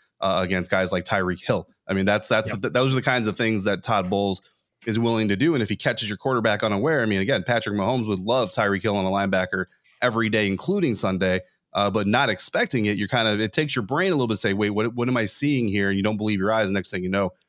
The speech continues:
Speaker 1: you've got a defensive back on you getting ready for a sack. So those are the kinds of things, uh, that the defense had to do. With Vita Vea on the field, you don't even have to do those things, but those things are a plus.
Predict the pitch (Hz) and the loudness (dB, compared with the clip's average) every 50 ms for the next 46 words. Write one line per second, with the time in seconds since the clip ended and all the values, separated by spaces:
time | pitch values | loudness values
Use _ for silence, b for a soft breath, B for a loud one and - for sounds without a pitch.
0 | b _ - 113 107 104 98 92 90 95 85 - 113 165 180 - 101 87 90 90 | b _ -6 0 0 2 0 0 -2 -4 -2 0 0 0 0 -2 -4 -2 0 0
1 | 87 - - - _ _ _ _ - - 107 101 98 92 92 92 90 82 - 104 | 0 0 -6 -10 _ _ _ _ -2 0 0 2 2 0 0 -2 -2 -2 -2 0
2 | 95 92 92 95 90 87 87 - 95 87 - - - 92 87 - - - 107 113 | 0 2 2 2 0 0 -2 -4 -6 -4 -4 -2 -2 -2 -2 -2 -2 -2 0 0
3 | 127 143 175 151 143 165 147 135 127 117 - 120 110 107 107 98 - b b b | 2 0 0 0 0 2 0 0 0 -2 -2 0 0 0 0 -2 -6 b b b
4 | b b _ _ - 110 110 113 110 101 107 104 110 104 117 101 - - 110 101 | b b _ _ -2 0 2 2 2 2 2 0 2 2 2 0 0 0 0 -2
5 | 95 90 90 110 98 95 98 92 117 147 160 160 165 160 139 - - - 104 123 | -2 -2 -2 0 0 0 0 2 2 0 2 2 2 2 0 0 0 2 2 2
6 | 147 165 196 190 - - 208 220 240 262 247 - - - 139 151 165 160 143 135 | 2 0 0 -2 -2 -2 0 0 0 0 -2 -4 -2 0 0 2 2 2 2 0
7 | 151 165 165 - 143 120 127 127 123 110 107 - 117 107 101 107 101 110 104 104 | 0 -2 -4 -4 -2 -2 0 0 2 0 0 0 -2 -2 -2 -2 -2 -2 -2 0
8 | 110 104 98 104 95 92 92 92 - - 110 107 101 | -2 -2 0 0 0 0 0 -2 0 0 0 0 0